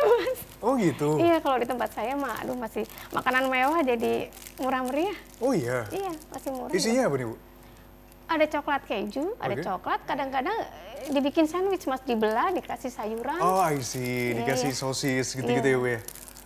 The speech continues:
Speaker 2: Oke, oke, oke, oke. Aku mau nanya, kalau misalkan aku mau mesen nih, Bu, memesannya caranya gimana?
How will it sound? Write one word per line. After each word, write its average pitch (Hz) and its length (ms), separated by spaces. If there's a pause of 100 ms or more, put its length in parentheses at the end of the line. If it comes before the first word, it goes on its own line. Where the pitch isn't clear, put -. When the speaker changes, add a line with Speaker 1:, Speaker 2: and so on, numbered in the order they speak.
(380)
Speaker 2:
Oke, 131 280 (120)
oke, 110 260
oke, 107 240
oke. 104 180 (460)
Aku 139 140
mau 180 80
nanya, 139 240
kalau 165 180
misalkan 185 300
aku 185 160
mau 170 160
mesen 127 260
nih, 147 80
Bu, 131 140 (160)
memesannya 135 500
caranya 143 240
gimana? 113 320